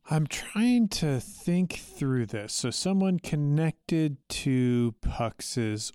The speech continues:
origin, and okay, so this is definitely a thing that you need to go to to support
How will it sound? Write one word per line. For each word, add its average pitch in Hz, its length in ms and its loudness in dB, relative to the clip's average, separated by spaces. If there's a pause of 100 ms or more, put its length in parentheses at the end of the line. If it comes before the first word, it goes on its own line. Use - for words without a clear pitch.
origin, 107 920 -2 (400)
and 123 800 0 (420)
okay, 165 400 2 (140)
so 165 260 2
this 196 420 2
is 165 320 0
definitely 180 1120 2 (180)
a 147 340 2
thing 233 640 2
that 196 120 2
you 180 220 4
need 165 340 2
to 165 140 0
go 131 320 2
to 123 480 2
to - 280 -4
support - 920 0